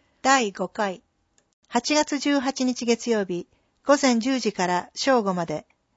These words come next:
福祉センター二階、教養娯楽室にて、ペットボトルキャップについて学ぶ。第六回、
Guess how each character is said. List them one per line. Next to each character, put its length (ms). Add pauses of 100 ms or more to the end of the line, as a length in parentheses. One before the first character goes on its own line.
(400)
福 220
祉 40
セ 260
ン 80
タ 140
ー 20
二 160
階、 400
教 280
養 200
娯 80
楽 260
室 180
に 140
て、 220 (680)
ペ 100
ッ 120
ト 120
ボ 160
ト 120
ル 120
キ 100
ャ 60
ッ 100
プ 80
に 140
つ 120
い 60
て 120
学 280
ぶ。 200 (720)
第 280
六 180 (100)
回、 320